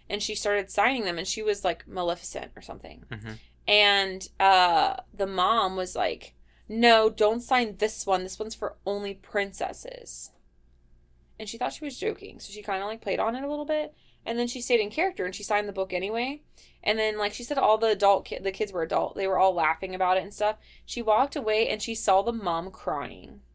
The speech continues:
Speaker 1: because she signed her princess book as a villain. Now, do we think it was wrong for her to sign the book, or do we think that the mom, like, really overreacted? Because part of me is like,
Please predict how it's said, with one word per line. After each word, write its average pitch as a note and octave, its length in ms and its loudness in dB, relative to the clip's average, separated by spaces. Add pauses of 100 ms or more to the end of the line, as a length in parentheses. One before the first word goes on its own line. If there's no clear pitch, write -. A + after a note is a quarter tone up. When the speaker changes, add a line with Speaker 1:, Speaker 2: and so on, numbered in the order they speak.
(380)
Speaker 1:
because G3 180 -8
she G#3 160 -6
signed F3+ 380 -2
her F#3 120 -6
princess F3 400 -10
book F3+ 200 -8
as - 140 -10
a - 40 -16
villain. - 400 -10 (2250)
Now, G3+ 480 2 (1400)
do G#3 140 -8
we A3 140 -2
think C#4+ 360 -4
it F4 120 -2
was C4 140 -2
wrong G3+ 340 2
for A#3+ 120 -10
her A#3 160 0
to B3 80 0
sign A#3+ 300 -2
the B3 80 -4
book, B3 440 -2
or G3 160 0
do G3+ 140 -6
we G3+ 140 -6
think A#3 280 -4
that E4+ 200 0
the D4 100 0
mom, E3+ 420 -4
like, D#3+ 220 -8
really E3+ 320 -4
overreacted? - 920 -4 (1000)
Because G#3+ 580 4
part F#4+ 340 4
of E4+ 80 0
me A#3+ 180 0
is G3+ 140 -2
like, F3+ 500 0